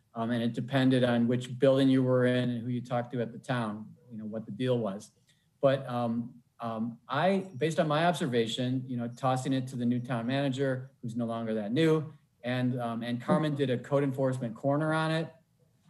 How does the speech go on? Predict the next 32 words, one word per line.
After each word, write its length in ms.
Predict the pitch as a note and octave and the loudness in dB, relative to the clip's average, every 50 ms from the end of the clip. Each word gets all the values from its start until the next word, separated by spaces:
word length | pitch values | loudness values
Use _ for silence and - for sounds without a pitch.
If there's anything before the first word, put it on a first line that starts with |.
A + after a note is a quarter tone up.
| _ _ - | _ _ -6
and 120 | - D3 D3+ | -2 -2 -2
it 80 | C#3 | -2
seemed 240 | - - F#3+ A3 A#3 | 0 0 2 2 2
to 80 | B3 G#3+ | 2 2
really 280 | F3 E3+ F3 F3+ D#3+ | 4 4 4 4 4
clarify 520 | B2+ - D#3+ D#3 D#3+ F3 E3+ - D#3+ C3+ B2+ | 2 2 4 4 4 4 4 4 4 4 4
what 180 | C3 C3 B2 | 4 2 0
the 100 | B2+ C3+ | 0 0
issues 300 | F#3 G#3 G#3+ A#3+ G3+ D3 | 0 0 0 0 -2 0
were, 340 | B2 A#2+ A#2 A2 A2+ A2 - - - _ _ _ _ _ _ - | 0 0 0 0 -2 -4 -6 -12 -20 _ _ _ _ _ _ 0
and, 400 | C3+ C#3 C3+ C3+ C3+ C3 B2+ C3 | 2 2 2 2 2 0 0 2
um, 360 | B2+ B2 B2 A#2+ A#2+ B2+ B2 - B2 | 2 0 2 0 0 -2 -4 -4 -6
and 320 | B2+ B2+ B2+ B2+ B2+ B2+ | -4 -2 -2 -2 -2 -2
straightened 520 | - - - - - D#3+ E3 E3+ E3+ D3+ | -4 -6 -10 -8 -4 -2 -2 -2 0 2
out 240 | D3+ D#3 D#3+ D#3+ - | 2 2 2 0 -2
people 520 | - D3+ D3 - D#3+ D3+ C#3+ B2+ C#3 C#3 C3 | -4 -4 -4 -2 -2 -2 -2 -2 -4 -8 -6
who 180 | C3+ C#3 C3+ B2+ B2+ C#3 | -4 -2 -2 -2 0 2
thought 240 | C#3+ C3+ C3+ C3+ | 2 2 2 0
that 160 | - B2+ A#2+ - | -4 -8 -6 -2
there 160 | C#3 C3 C3 | -2 -2 0
were 160 | B2+ B2+ B2 | 0 -2 -2
different 340 | A#2 B2+ C3+ B2+ D3 C#3 B2+ | -2 -2 -4 -4 -4 -6 -2
sets 240 | - D3 C3+ - C3 | 0 0 0 0 -2
of 140 | A#2 G#2+ | -6 -4
rules 240 | B2 C3 C3 C3 B2+ | -2 -2 0 0 -2
being 240 | C3 C#3 B2+ A#2+ A#2 | -2 -2 -2 -2 -2
applied 500 | A2+ A2 - B2+ A#2 A#2 A2+ A2+ G#2+ - | -2 -4 -2 0 0 0 0 -2 -4 -8
for 160 | - A#2 G#2+ | -10 -10 -10
certain 360 | G#2 - - C#3 C3+ A#2+ A2+ | -10 -10 -6 -6 -4 -4 -4
special 340 | A2+ - - B2+ B2 - A#2+ | -6 -4 -4 -4 -4 -4 -6
treatment. 480 | - - - C3 C3+ B2 G#2 F#2+ F#2 - _ _ _ _ _ _ _ _ _ - | -8 -6 -4 -2 -2 -2 -4 -6 -8 -12 _ _ _ _ _ _ _ _ _ -6
Um, 460 | A#2+ A#2+ A#2+ A#2+ A#2+ A#2 A#2 - | -2 0 0 2 0 0 -2 -6